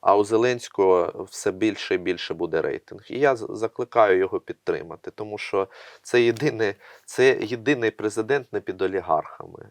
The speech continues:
Він посадив всіх олігархів, всіх, на всіх ввів санкції. А в-, це той президент, який, е, не, не соромиться, він знає, що є інтерес України, і він в Білому домі каже, який це інтерес.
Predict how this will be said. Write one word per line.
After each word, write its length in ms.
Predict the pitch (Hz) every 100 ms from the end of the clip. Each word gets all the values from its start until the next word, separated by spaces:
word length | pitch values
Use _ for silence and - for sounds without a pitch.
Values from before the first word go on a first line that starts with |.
| -
Він 160 | 98
посадив 400 | - 98 95 95
всіх 300 | - - -
олігархів, 560 | - 113 101 113 - 85
всіх, 400 | - - 90 -
на 240 | 82 90
всіх 320 | 87 - 92 87
ввів 200 | 90 -
санкції. 680 | - 76 - _ - - - _ _ _ _ - _ _ -
А 560 | - 87 87 87 85 85 - -
в-, 100 | 92 _ _ 87 87
це 360 | - 117 120 - _
той 180 | 123 127
президент, 680 | - 113 113 117 143 160 117
який, 560 | 101 - 107 110 101
е, 460 | 92 - 95 95 92 _ - _
не, 140 | 120 120 -
не 320 | 123 120 139
соромиться, 680 | - 165 151 98 90 - 110
він 160 | 127
знає, 300 | 127 127 98
що 160 | 98 107
є 160 | 107 107
інтерес 440 | 110 117 120 -
України, 600 | - 156 185 185 127 107
і 40 |
він 140 | 110 117
в 60 |
Білому 380 | 117 117 113 117
домі 260 | 120 120 107
каже, 400 | - 85 80 78
який 240 | 80 85
це 180 | - 85
інтерес. 400 | 78 - 76